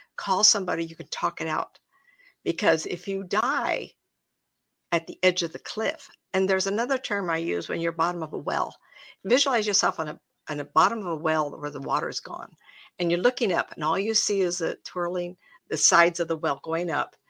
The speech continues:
and you can see the sky, but there's no way for you to get up. And we get lost in that darkness in the bottom of the well. And sometimes I have to come along and show you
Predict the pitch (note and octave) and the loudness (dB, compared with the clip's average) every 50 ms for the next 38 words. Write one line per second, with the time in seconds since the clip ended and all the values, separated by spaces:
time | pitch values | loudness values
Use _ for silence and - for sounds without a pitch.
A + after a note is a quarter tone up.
0 | _ - _ _ _ - F3 E3+ E3+ E3+ F#3 E3+ - - B3 C#4 C#4+ A#3+ F3 - | _ -20 _ _ _ -4 -2 0 0 0 -2 -2 -2 0 0 0 0 0 -2 -2
1 | - - C#4 E4 F#4+ F#4+ - - A2 - _ _ _ _ _ _ - - F#3+ G#3 | -2 0 0 0 0 0 -4 -6 -6 -8 _ _ _ _ _ _ -4 -4 0 2
2 | G3+ F#3 G3 G3+ G#3+ G#3+ G#3+ G#3+ G3+ G3+ - G3 F#3 F3+ E3+ E3 D#3 - G3+ G#3 | 2 2 4 2 2 2 2 0 -2 -2 -4 -4 -4 -4 -4 -4 -6 0 0 0
3 | G3+ F#3 - - - - _ _ _ _ _ _ _ _ _ _ _ _ - - | 2 0 -4 -4 -6 -14 _ _ _ _ _ _ _ _ _ _ _ _ -6 -4
4 | F#3 F#3 A3+ A#3 - A#3+ - - F3 F3+ G3 A3 B3 - - F#3+ F3 D#3+ D3+ C#3 | -2 0 0 2 2 2 0 2 0 2 2 2 2 0 -2 -2 -2 0 0 -2
5 | - - - D#3+ F3+ G3+ G3+ - D3 - - - - - - D3+ D3 D3+ C#3 - | -2 -2 -2 0 0 0 -2 -4 -10 -10 -8 -8 -8 -8 -8 -10 -12 -10 -4 -4
6 | C#3 C#3 C#3+ D3+ D3+ D#3 C#3+ C#3 C3+ - B2+ - A#2+ C3+ B2 - - - _ _ | -2 -2 -2 -4 -4 -4 -6 -6 -6 -6 -8 -8 -6 -4 -2 -2 -4 -6 _ _
7 | _ _ _ _ _ _ _ _ _ _ _ _ _ _ _ - F#3 F3 E3 E3 | _ _ _ _ _ _ _ _ _ _ _ _ _ _ _ 4 6 6 6 4
8 | E3 - _ _ - - - G#3 A#3 A#3 A3+ G3+ F#3 F3 - - - F#3+ G#3 G#3+ | 2 -4 _ _ -8 -2 0 0 0 2 0 0 0 0 2 2 2 2 2 0
9 | F#3+ - - - - F3+ F3 E3 D#3 D#3+ D#3+ D#3 D#3+ D#3+ E3 - C#3+ D3 - - | -2 -4 -6 -10 -8 -4 -4 -2 0 2 2 2 2 0 -4 -8 -10 -8 -4 -4
10 | - - - G3+ G3+ G#3 G#3 F3 E3 C#3 C3 - D3 D#3 _ | -4 -2 0 2 2 2 0 0 -2 -4 -4 -4 -6 -8 _